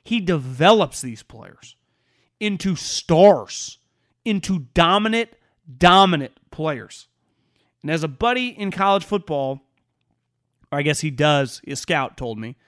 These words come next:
that goes through both programs, he said the biggest difference is between Clemson and Bama is Clemson is a family and Bama is a factory. Well, here's the reality. Families eventually break up,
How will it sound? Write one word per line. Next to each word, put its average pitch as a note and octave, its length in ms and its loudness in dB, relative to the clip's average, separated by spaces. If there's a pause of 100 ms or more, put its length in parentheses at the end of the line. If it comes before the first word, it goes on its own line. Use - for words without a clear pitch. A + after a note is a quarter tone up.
(140)
that D#3+ 80 -8
goes E3+ 220 0
through D#3+ 180 -4
both D3+ 280 -2
programs, B2+ 520 -4 (520)
he - 60 -20
said D#3+ 140 -6
the D3 80 -4
biggest G#3+ 500 2
difference F3+ 420 2
is C3 360 -6 (320)
between D#3 340 -4
Clemson F#3 640 -4 (580)
and G#3+ 200 -4
Bama C#3+ 520 0 (520)
is D#3 140 -4
Clemson E3+ 440 -2
is E3 140 0
a F3+ 60 0
family A3+ 640 -4 (440)
and F3 200 -2
Bama E3 360 0
is D#3+ 140 -6
a E3 80 -6
factory. G#2+ 580 -10 (1900)
Well, E3 140 -8
here's C4+ 180 -2
the G#3 60 -6
reality. C3 520 -4 (160)
Families C4 580 -2
eventually C3 500 -6
break G#2 340 -14
up, A#2 300 -12